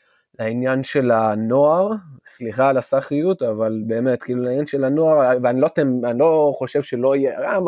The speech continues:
גם היום יש נוער מעשן, מעשן ו-, ועוד דברים, אבל פשוט לראות ש-, שאין פה איזושהי,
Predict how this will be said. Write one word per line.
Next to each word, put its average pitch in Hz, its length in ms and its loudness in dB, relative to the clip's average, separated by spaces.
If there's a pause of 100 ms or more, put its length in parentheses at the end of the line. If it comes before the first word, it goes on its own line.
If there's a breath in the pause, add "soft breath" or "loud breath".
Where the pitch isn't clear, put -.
(100)
גם 151 160 2
היום 151 320 2
יש 113 160 -8
נוער 127 140 -2
מעשן, 117 360 -10 (440)
מעשן 123 460 0
ו-, 107 540 -2
ועוד 113 200 2
דברים, 117 340 0
אבל 110 340 -2 (440)
פשוט 196 340 0
לראות 170 380 2
ש-, - 120 -4 (400)
שאין 127 460 -2
פה 143 140 2
איזושהי, 120 580 -2